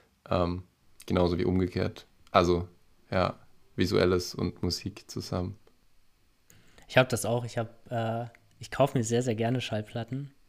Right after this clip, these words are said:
Speaker 2: Und tatsächlich, ähm, primär wegen der visuellen Ästhetik. Ich hab nicht mal einen Plattenspieler, aber <laughs> ich hänge mir die an die Wand.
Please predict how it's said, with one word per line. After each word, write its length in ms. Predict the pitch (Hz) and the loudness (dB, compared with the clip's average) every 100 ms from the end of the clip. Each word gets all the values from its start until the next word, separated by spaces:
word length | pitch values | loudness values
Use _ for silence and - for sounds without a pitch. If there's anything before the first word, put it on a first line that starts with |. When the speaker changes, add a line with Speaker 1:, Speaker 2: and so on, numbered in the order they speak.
| _ _ _ | _ _ _
Speaker 2:
Und 240 | 131 117 - | -4 -4 -4
tatsächlich, 640 | 113 123 123 - 120 127 - | -4 0 0 0 -6 -8 -4
ähm, 460 | 120 117 123 123 - | -2 0 -2 -4 -4
primär 440 | - 131 135 123 | 2 4 4 2
wegen 180 | 123 127 | 2 2
der 140 | 117 | 2
visuellen 440 | 131 139 127 117 120 | 2 2 0 0 -2
Ästhetik. 480 | 110 - 113 113 104 | -4 -2 -2 -2 -6
Ich 120 | - | -8
hab 140 | 123 | -6
nicht 160 | 117 - | -6 -4
mal 60 | |
einen 100 | 113 113 - | -6 -6 -6
Plattenspieler, 640 | 131 127 131 - 117 135 143 - - - - - | -6 -4 -4 -2 0 -2 -4 -14 -20 -20 -20 -14
aber 420 | 131 117 117 120 131 | -4 2 4 4 6
<laughs> 20 | |
ich 380 | 139 139 123 165 | 8 6 4 -6
hänge 220 | 127 151 151 | 2 4 6
mir 160 | 147 | 6
die 140 | 127 139 | 4 2
an 120 | 131 | 2
die 160 | 117 | 0
Wand. 320 | 113 127 147 | 0 -4 -6